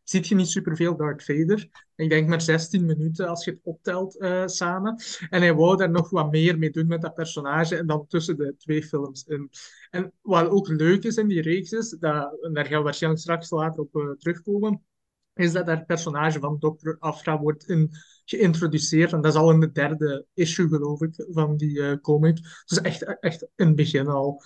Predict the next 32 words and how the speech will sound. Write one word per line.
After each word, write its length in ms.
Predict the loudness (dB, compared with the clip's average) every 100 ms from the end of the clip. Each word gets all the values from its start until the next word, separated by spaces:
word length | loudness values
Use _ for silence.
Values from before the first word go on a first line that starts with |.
| -20 -12 2
Maar 120 | 4
ik 120 | 6
vond 200 | 8 8
dat 120 | 8
wel 180 | 8 8
een 100 | 8
toffe 300 | 6 6 4
reeks 480 | 4 4 4 4 0
om 120 | 0
te 120 | 0
lezen. 460 | -2 -4 -4 -8 -8 _ _
En 120 | 2
een 60 | 6
beetje 240 | 6 6
gelijk 240 | 4 4 4
Tim, 160 | 2
ik 80 | 4
heb 120 | 2
ze 120 | 0 -4
ook, 240 | -4 -18 _
ja, 240 | -4 -2 0
de 140 | -2
eerste 300 | 2 0 2
en 100 | -2
tweede 300 | 0 -2 0
heb 80 | -2
ik 60 | -2
vooral 240 | -2 0
gevolgd, 420 | -2 -2 -2 -2
want 160 | -4 -4
die 100 | -2
derde, 500 | 0 0 0 -2